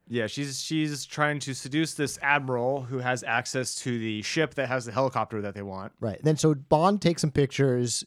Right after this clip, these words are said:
Speaker 2: you know, runs that by Moneypenny, and then they're like, he gets the info from Moneypenny.
Speaker 1: Yeah.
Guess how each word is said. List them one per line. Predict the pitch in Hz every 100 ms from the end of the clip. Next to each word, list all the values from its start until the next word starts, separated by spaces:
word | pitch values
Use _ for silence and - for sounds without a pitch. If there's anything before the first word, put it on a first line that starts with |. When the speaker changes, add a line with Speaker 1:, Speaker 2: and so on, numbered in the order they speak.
| -
Speaker 2:
you | 139
know, | 131
runs | 120 139 139
that | 139
by | 131
Moneypenny, | 123 117 117 104 107 104 104 - _ _ _ _
and | 127
then | 127 123
they're | 123 120
like, | 123 -
he | 139
gets | 135 131
the | 156
info | 135 117 120
from | 110
Moneypenny. | 104 87 - - -
Speaker 1:
Yeah. | - 123